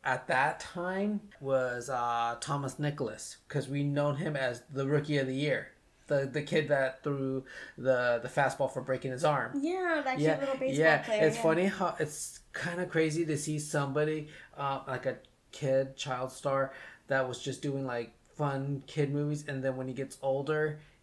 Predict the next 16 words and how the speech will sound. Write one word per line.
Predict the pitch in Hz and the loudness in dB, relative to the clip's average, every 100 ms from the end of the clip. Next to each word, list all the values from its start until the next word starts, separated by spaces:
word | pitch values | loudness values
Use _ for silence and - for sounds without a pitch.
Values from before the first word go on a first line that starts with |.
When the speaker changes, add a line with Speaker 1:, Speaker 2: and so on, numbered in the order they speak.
| 127 | -4
Speaker 1:
now | 135 131 | 2 2
he's | 135 135 | 2 -2
doing, | 123 143 135 131 | 0 0 2 0
like, | 127 131 | -2 -2
an | 135 - | -4 -2
inappropriate | 143 143 - - 139 139 143 123 123 | 0 0 0 0 0 0 -2 -2 -2
movie. | 143 147 139 113 117 | 0 0 0 -4 -6
Speaker 2:
Right, | 208 190 - | -4 -4 -2
yeah. | 202 170 | -2 0
Speaker 1:
Yeah, | 147 147 - - | 0 0 0 -2
but | 139 | 0
think | 156 151 | 0 0
about | 165 156 151 | 2 4 4
it | 135 | 2
this | 165 - | 0 0
way. | 127 | -4